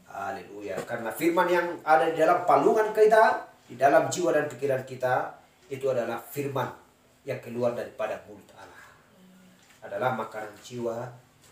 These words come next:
kita. Haleluya. Terpujilah nama Tuhan.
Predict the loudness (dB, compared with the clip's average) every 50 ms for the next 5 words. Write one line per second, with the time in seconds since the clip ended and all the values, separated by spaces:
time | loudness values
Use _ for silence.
0 | _ _ _ _ _ _ _ _ _ _ _ _ _ _ _ -18 -14 -12 -12 -12
1 | -12 -14 -18 -18 -18 -20 -20 -20 -20 -20 -20 -20 _ _ -20 -20 -20 -16 -12 -10
2 | -8 -6 -4 -4 -4 -2 2 6 8 10 10